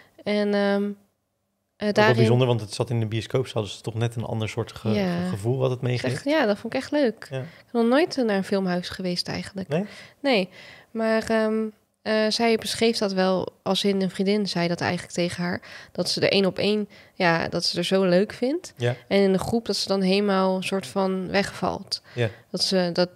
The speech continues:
Speaker 1: dat ze het jammer vindt dat de rest dan niet ziet hoe leuk ze is.
Speaker 2: Ah ja.
Speaker 1: Omdat ze, en dat is eigenlijk, eh, wel ook een beetje hoe ik het ervaar.
Speaker 2: Vond jij wel eerst een sneer?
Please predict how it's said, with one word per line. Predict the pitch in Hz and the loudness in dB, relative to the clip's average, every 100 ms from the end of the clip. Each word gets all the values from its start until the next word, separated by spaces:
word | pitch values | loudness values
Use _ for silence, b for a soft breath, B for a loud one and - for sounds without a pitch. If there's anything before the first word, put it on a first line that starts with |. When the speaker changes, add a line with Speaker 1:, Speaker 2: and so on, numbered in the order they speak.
| - | -8
Speaker 1:
dat | 175 | -6
ze | - - | -4 -4
het | 175 | 0
jammer | 185 185 | 2 2
vindt | - 180 | 2 0
dat | 175 175 | 0 -2
de | |
rest | 175 180 - | 0 0 0
dan | 175 | 0
niet | 170 160 | 0 -2
ziet | - 156 | -4 -4
hoe | 170 | 0
leuk | 160 170 165 | 4 4 2
ze | - | -4
is. | - 160 - - B | -4 -6 -8 -10 B
Speaker 2:
Ah | 127 | -2
ja. | - - - | -2 -6 -2
Speaker 1:
Omdat | 175 165 | 2 2
ze, | - | 0
en | - 185 | 2 2
dat | 180 | 2
is | - | 0
eigenlijk, | - 196 190 202 185 - B B _ | 0 0 0 -4 -4 -8 B B _
eh, | - 190 180 90 131 80 110 | -2 -2 0 -2 -4 -2 4
wel | 175 160 | 6 8
ook | 180 | 6
een | 185 | 4
beetje | 185 180 185 | 2 2 2
hoe | 185 | 0
ik | 180 | -2
het | 180 - | -4 -6
ervaar. | 160 - 170 190 - B B | -6 -4 -6 -6 -10 B B
Speaker 2:
Vond | - | 4
jij | 117 | 6
wel | 117 143 | 6 4
eerst | 123 101 | 0 -4
een | 104 | -8
sneer? | - 147 101 117 | -6 -8 -8 -12